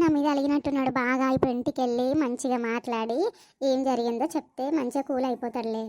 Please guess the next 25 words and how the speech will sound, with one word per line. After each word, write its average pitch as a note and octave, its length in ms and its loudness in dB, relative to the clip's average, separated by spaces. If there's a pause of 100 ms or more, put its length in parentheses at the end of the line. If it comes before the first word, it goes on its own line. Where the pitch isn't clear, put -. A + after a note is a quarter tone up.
(540)
వినాయకుని C#4+ 540 4
పెడుతుండో C#4+ 440 2
మరి D4 200 2
ఇంట్లో, C4+ 240 0 (880)
ఎట్లా C#4 340 -2
పండగ C4+ 320 4
పని C4 180 4
ఉంటుంది B3 240 2 (100)
పాపం, B3+ 380 2
ఒక్కడు C#4 300 2
ఏం C4 120 2
చేసుకుంటాడు, B3+ 500 0 (120)
పోయి B3 240 2 (100)
సాయం B3 320 2
చేసి A#3 240 0 (120)
దబదబా A3+ 380 2
అన్ని A#3+ 200 -2
పనులు A3+ 240 0
చేసి A#3+ 260 -2 (360)
వస్తా. - 260 -16 (880)
మంచిగా D4+ 400 4
మాట్లాడి C#4+ 400 2
రావాలి C4 320 0
ఇక. A3+ 80 0 (840)
అయ్యో, C#4+ 340 6